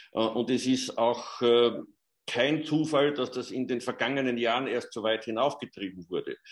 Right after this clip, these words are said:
Also da gab es ja eine gezielte Politik von Russland aus, das muss man jetzt, glaube ich, schon einmal unterstellen. Auf der anderen Seite hat natürlich der Westen dieses Gefühl gehabt oder diese Hoffnung gehabt, wenn man mit einem Land Handel treibt, dann führt man ja normalerweise nicht Krieg.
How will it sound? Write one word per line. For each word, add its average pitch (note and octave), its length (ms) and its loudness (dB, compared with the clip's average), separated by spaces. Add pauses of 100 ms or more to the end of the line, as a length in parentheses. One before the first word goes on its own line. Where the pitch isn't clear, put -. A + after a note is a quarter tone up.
(340)
Also G#2+ 240 0
da A#2+ 140 2
gab B2 280 2
es C3 120 0
ja B2+ 100 2
eine A#2 180 0
gezielte B2+ 520 -4
Politik A#2 480 -2
von A#2 160 -2
Russland D3 420 2
aus, D3+ 200 0
das C3 140 -6
muss B2 220 -4
man A#2 140 0
jetzt, - 100 -12
glaube A2 220 0
ich, A2 60 -4
schon C3 200 -2
einmal B2 160 0
unterstellen. A2 800 -2 (380)
Auf B2 180 0
der B2+ 120 0
anderen D#3 340 2
Seite D#3+ 600 2 (280)
hat C#3+ 260 0
natürlich D#3+ 360 -2
der C3 140 0
Westen D#3 380 -2
dieses D3+ 320 -4
Gefühl - 380 -2
gehabt D3 320 2
oder C#3 140 -4
diese A#2+ 280 -4
Hoffnung F3+ 420 2
gehabt, G2 420 -2 (380)
wenn D3+ 260 2
man F3 160 4
mit D3+ 120 4
einem C3 220 2
Land A2+ 320 0
Handel F#3+ 320 -2
treibt, G#2+ 380 -2
dann C#3+ 100 -2
führt D3 240 0
man D3 140 2
ja C#3 100 0
normalerweise A#2+ 560 0
nicht B2 300 -10
Krieg. A#2 360 -4